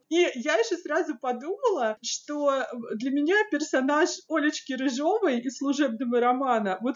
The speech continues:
после вот этой Бланш Немоляевой, он окрасился вот этими вот красками дополнительно трагическими какими-то.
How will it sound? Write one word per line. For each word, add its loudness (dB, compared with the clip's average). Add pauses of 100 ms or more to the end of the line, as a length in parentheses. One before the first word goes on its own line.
(120)
после 2
вот -2
этой 0
Бланш 0
Немоляевой, 2
он -2
окрасился 0
вот -8
этими -4
вот -4
красками 0
дополнительно 0
трагическими -2
какими-то. 0